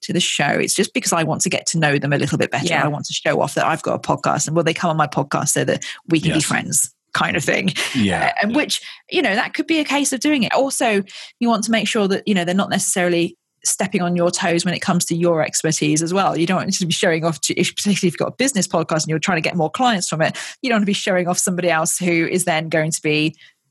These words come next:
Speaker 1: everyone listening is gonna go, "Oh, I wanna work with them. They're much better. Oh, that's, they're great." It's kind of,
Speaker 3: Yeah.
Speaker 1: oh, defies
Speaker 3: Yeah.
Speaker 1: the point of your podcast.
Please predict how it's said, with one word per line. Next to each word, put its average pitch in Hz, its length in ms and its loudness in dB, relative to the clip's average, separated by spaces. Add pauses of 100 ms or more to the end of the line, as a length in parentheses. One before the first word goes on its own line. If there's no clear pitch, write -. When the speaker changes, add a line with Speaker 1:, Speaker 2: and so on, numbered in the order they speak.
(100)
Speaker 1:
everyone 170 560 0
listening 170 240 2
is 165 80 -2
gonna 165 160 0
go, 165 180 2
"Oh, 349 80 4
I 214 60 4
wanna 190 200 0
work 190 280 2
with 156 160 -8
them. 214 280 0
They're 226 200 0
much 247 240 0
better. 185 180 0
Oh, 302 100 0
that's, 254 260 0
they're 269 160 0
great." 196 520 0
It's 220 160 -2
kind 202 140 -2
of, 196 60 -6
Speaker 3:
Yeah. 165 300 2
Speaker 1:
oh, - 40 -20 (160)
defies 180 340 2
Speaker 3:
Yeah. - 40 -4
Speaker 1:
the 175 60 -8
point 165 220 0
of 160 60 -4
your 170 100 0
podcast. 160 440 0